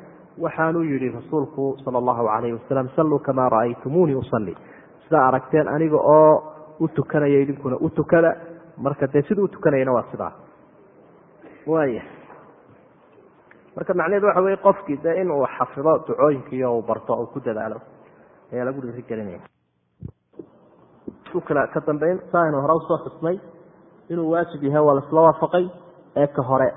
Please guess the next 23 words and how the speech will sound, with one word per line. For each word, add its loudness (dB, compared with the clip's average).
ayaa 6
qola 6
ay 2
leedahay, 2
waa -4
si 2
ay 6
u 4
badan 4
yihiin 2
oo 4
waa 6
sunne. 0
Qayb 0
kalena 0
waxay 0
leeyihiin -2
waa 0
waajib, -2
ee -4
faral 4
ma -2
aha. -6